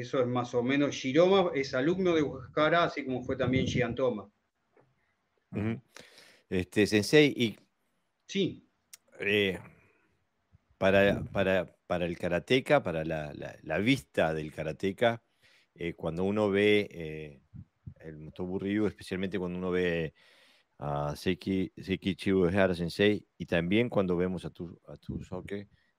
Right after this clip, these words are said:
Speaker 2: eh, en, en YouTube y eso, tienen patrones de movimiento que son, eh, bastante, mm, diferentes a,
Speaker 1: Sí.
Speaker 2: a, a, a, a la, a, al resto de las líneas de karate, ¿no?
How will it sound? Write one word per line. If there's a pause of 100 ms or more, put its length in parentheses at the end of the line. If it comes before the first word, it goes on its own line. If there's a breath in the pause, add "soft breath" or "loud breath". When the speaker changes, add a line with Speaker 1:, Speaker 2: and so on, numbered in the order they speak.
(200)
Speaker 2:
eh, (440)
en, (400)
en
YouTube
y
eso, (640 soft breath)
tienen
patrones
de
movimiento
que
son, (100)
eh,
bastante,
mm, (1500)
diferentes (160)
a, (180)
Speaker 1:
Sí. (420)
Speaker 2:
a, (100)
a,
a,
a
la,
a,
al
resto
de
las
líneas
de
karate,
¿no?